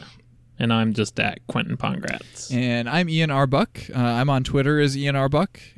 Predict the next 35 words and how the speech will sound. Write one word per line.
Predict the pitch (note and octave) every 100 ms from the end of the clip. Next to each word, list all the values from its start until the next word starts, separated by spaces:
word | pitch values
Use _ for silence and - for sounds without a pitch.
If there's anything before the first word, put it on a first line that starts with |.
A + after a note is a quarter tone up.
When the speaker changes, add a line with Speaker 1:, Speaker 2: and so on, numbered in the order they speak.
| -
Speaker 2:
And, | A#2+ A#2+ A#2 A2+
uh, | A#2+ A2+
this | A2+ D#3+ -
has | C#3+
been | C3 C3+ C3+ C#3+ -
a | B2+ B2 A#2
production | A2+ C3+ C3 - B2+
of | A#2+ A2+
The | A#2+
Nexus | C3+ - C3
T | - C#3+
V. | A#2+ C3 F3 G3 -
You | B2+
can | B2 A#2 A2+
find | A2 B2+ A#2
us | C3
on | D3 C3+
Twitter | D3+ C#3
at | C#3 C#3
The |
Nexus | C#3 C#3+ C#3+
T | - D3
V. | C#3+
You | E3 F3 C3+
can | A2 G2+
send | - A2+
us | G#2
an | A2
email | D3 D#3+ D3+
at | C3+
the | B2
nexus | C3 - -
T | C3+ B2+
V | B2+ B2+
at | B2+ A#2+ -